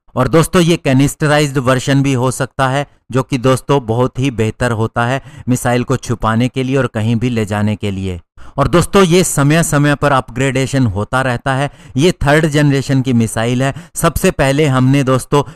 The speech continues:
नाइनटीन एटी नाइन के अंदर अग्नि मिसाइल को डेवलप किया था, उसके बाद में दो हज़ार नौ के अंदर हमने और ज़्यादा इम्प्रूवमेंट की थी और अभी ये प्राइम वर्जन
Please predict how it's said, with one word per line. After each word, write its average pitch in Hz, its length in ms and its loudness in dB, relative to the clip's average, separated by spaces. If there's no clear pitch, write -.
नाइनटीन 139 380 2
एटी 135 200 0
नाइन 123 300 2
के 151 140 -2
अंदर 147 240 2
अग्नि 139 240 2
मिसाइल 139 340 0
को 143 120 -2
डेवलप 127 380 -2
किया 143 240 -2
था, 143 180 -2
उसके 180 320 2
बाद 135 260 2
में 139 220 0
दो 127 120 2
हज़ार 127 380 0
नौ 123 240 2
के 139 140 -2
अंदर 131 260 0
हमने 117 300 0
और 123 300 0
ज़्यादा 131 280 0
इम्प्रूवमेंट 131 540 0
की 135 180 -6
थी 139 180 -8
और 139 100 0
अभी 147 340 2
ये 165 200 2
प्राइम 135 380 0
वर्जन 120 420 0